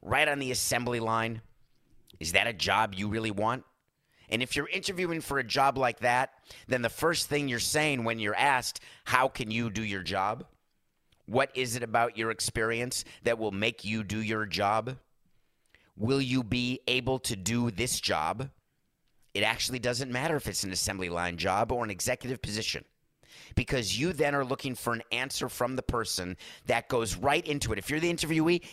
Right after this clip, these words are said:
get right into it. As the interviewer, I am looking immediately to see what the first sentence is in answering that question. What's the perfect first sentence?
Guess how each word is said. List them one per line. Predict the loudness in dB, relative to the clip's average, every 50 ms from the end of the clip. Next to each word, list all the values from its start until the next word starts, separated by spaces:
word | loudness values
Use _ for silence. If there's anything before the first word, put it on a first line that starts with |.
| 0
get | 2 4 4 2 0
right | -2 2 4 6 6 6 4 0 -2
into | -2 0 0 -2 -2 -2 -2
it. | -4 -4 -10 -18 -4 0 0
As | 2 2
the | 0 -2 -2
interviewer, | -2 -2 -2 -2 0 2 2 4 4 4 4 6 8 8 8 8 6 4 0 -6 -20 -18 _ 0
I | 2 2 4
am | 2 2 0 0 0
looking | 0 -2 -2 -2 -2 -4 -4 -2
immediately | 0 0 2 4 4 4 4 4 4 2 2 0 0 -2 -2 -4 -4 -4 -6 -8 -12 _ _ _ _ _ _ _ _ -20 -20 _ -8 -4
to | -2 0 0
see | 0 0 0 -2 -2
what | -2 0 0 0 0 -2
the | -4 -6
first | -4 -6 -4 0 2 2 2 2 0 0 2
sentence | 0 0 0 -2 -4 -4 -4 -2
is | 0 0 0 0 0 -2 -4 -6 -6 -10 -16 -10 -4
in | -4 -2 -2
answering | -2 -2 -2 -2 -2 -2 -2 -2 -2 -2
that | -2 -2 -2
question. | -4 -6 -6 -6 -6 -8 -8 -12 _ _ _ _ _ _ _ _ _ _ _ _ _ _ _ _ _ _ _ _ _ _ _ _ _ _ _ _
What's | -2 2 2 2 2 0
the | -4 -4
perfect | -2 -2 0 0 -2 -2 -6 -8 -6
first | -4 -4 -2 -2 0
sentence? | 0 -2 -2 -4 -4 -4 -4 -4 -6 -8